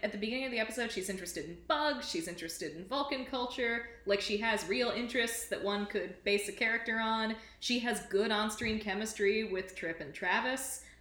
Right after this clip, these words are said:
Like, I thought that, uh, we're probably never gonna see her again, but I kinda hope that we do, 'cause it seemed like she had some setup that,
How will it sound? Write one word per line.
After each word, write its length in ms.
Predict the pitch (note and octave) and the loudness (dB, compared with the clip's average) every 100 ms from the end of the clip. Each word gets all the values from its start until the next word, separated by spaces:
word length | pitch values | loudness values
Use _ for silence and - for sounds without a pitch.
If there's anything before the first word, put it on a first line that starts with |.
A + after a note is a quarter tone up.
| - | -4
Like, 260 | G#3 A3+ - | 2 2 2
I 80 | A3 | 0
thought 440 | B3+ C#4 C#4 - | 2 2 2 0
that, 400 | B3+ B3 - - B3+ | -2 -2 -8 -2 2
uh, 160 | B3 A3 | 4 2
we're 60 | G#3 | 4
probably 300 | D#4 E4+ D#4+ | 4 4 2
never 180 | D4 | 2
gonna 160 | D4 C#4+ | 2 -2
see 180 | C#4+ D4 | -2 0
her 100 | A#3 | 0
again, 300 | E3 E3+ G#3+ | 0 -2 -2
but 80 | G3+ | -2
I 80 | F3 | 0
kinda 200 | G#3+ A3 | 0 0
hope 220 | A#3 A#3 | -2 -4
that 100 | C4+ | -4
we 120 | C#4 | -4
do, 220 | C#4 B3 - | -2 -2 -4
'cause 240 | E3 E3 | -6 -8
it 80 | - | -8
seemed 320 | A3+ A3 G#3+ | -4 -2 0
like 160 | G3+ G3+ | -2 -2
she 180 | - | -2
had 260 | G#3 G#3 G3+ | 0 0 0
some 300 | - F#3 F#3 | -4 -6 -6
setup 640 | F#3 - A#3+ F#3 F3+ - - | -6 -2 0 0 0 -4 -6
that, 240 | F3 E3+ | -6 -6